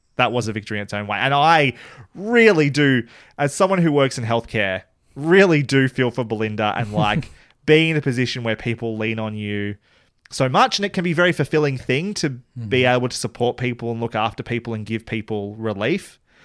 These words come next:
Speaker 2: Mm-hmm.
Speaker 1: But there, y-, that, that line is there for a reason, and it's part of, you gotta, you cannot cross it. It's just, you open yourself up to so much when you do.
Speaker 2: Mm-hmm.
Speaker 1: And, uh, yeah,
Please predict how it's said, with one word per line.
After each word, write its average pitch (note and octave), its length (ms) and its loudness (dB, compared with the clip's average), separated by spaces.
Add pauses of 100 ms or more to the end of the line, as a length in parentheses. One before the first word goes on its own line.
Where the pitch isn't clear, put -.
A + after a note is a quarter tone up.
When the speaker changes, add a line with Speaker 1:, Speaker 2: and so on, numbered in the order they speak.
(120)
Speaker 2:
Mm-hmm. G2+ 320 -10
Speaker 1:
But A#2+ 420 2 (240)
there, C#3 280 4
y-, B2+ 260 -14
that, C#3 320 -2
that C#3+ 340 2
line F3+ 680 0 (680)
is A2 220 -4
there C3+ 220 4
for C3+ 160 -2
a A#2 40 0
reason, C#3 420 0
and C3 180 0
it's A2+ 160 -6
part B2+ 380 2
of, G#2+ 420 -4 (280)
you A2+ 300 -6 (100)
gotta, A#2+ 600 2
you A#2+ 140 -8
cannot - 540 -4
cross A#2 340 -6
it. G2 200 -6 (140)
It's A2 380 -12
just, - 580 -4
you B2 100 -4
open C3 280 -4
yourself B2 320 -4
up A#2 140 -4
to A2 80 -14
so A#2 340 -4
much G#2+ 300 -6
when G#2 100 -12
you G2+ 100 -10
do. G#2 360 -6 (400)
Speaker 2:
Mm-hmm. G#2 340 -8
Speaker 1:
And, G#2 240 -8
uh, G2+ 400 -2
yeah, G#2 300 -2